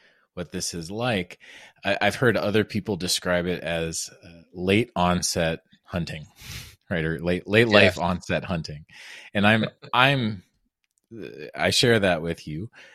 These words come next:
Speaker 1: although I'm,
Speaker 2: Mm-hmm.
Speaker 1: for the listeners, I'm way less experienced than Bryn. He's, he's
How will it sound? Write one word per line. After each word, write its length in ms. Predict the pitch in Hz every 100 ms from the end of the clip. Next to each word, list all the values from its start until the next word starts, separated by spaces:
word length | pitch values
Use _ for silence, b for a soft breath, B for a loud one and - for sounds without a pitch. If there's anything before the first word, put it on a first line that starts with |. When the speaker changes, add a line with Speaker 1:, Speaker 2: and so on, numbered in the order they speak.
| B B _
Speaker 1:
although 360 | 87 92 98 87
I'm, 460 | 92 90 87 87
Speaker 2:
Mm-hmm. 280 | 107 101 104
Speaker 1:
for 80 | 98
the 80 | 92
listeners, 320 | 92 - 90
I'm 320 | 90 92 92
way 440 | 98 101 95 90
less 320 | 90 90 87 -
experienced 540 | - 87 82 80 -
than 120 | 80
Bryn. 380 | 76 76 71 82 90
He's, 580 | 90 85 80 76 - -
he's 460 | - 92 80 -